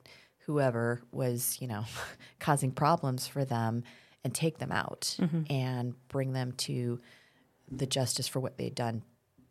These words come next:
Speaker 1: and, yeah, help make it better. So it was more of a cooperation. Um, but in our book, there wasn't direct,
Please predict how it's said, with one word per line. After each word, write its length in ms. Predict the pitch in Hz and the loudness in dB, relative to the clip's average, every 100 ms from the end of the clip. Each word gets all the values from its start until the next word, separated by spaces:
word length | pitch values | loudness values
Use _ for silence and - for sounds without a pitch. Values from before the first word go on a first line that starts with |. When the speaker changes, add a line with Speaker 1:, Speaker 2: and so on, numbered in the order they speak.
| - - | -20 -10
Speaker 1:
and, 920 | 135 123 123 113 117 110 113 110 - - _ _ _ _ | -6 -4 -4 -4 -4 -6 -8 -8 -14 -16 _ _ _ _
yeah, 220 | 165 135 - | -2 -2 -2
help 220 | 120 - | -4 -2
make 220 | 147 131 | 0 0
it 160 | - - | -2 -4
better. 400 | 123 156 120 123 | 2 4 4 2
So 200 | - 151 | 0 2
it 20 | |
was 160 | 147 139 - | 2 0 -2
more 200 | 147 139 | 0 0
of 40 | |
a 60 | 131 | 0
cooperation. 960 | - 139 127 123 123 135 202 208 226 - - - - - - 156 | 0 0 2 2 2 4 4 2 0 -6 -20 -20 -20 -20 -8 0
Um, 420 | 139 135 131 131 | 2 2 2 4
but 160 | 170 175 | 6 6
in 140 | 170 | 4
our 160 | 170 196 | 2 2
book, 220 | 208 202 | 0 0
there 240 | 185 175 | 2 2
wasn't 560 | 180 175 175 170 - - _ - - - _ _ _ - | 2 2 2 0 -2 -10 _ -20 -20 -20 _ _ _ 0
direct, 720 | 156 156 156 - - - | 2 4 4 2 -4 -4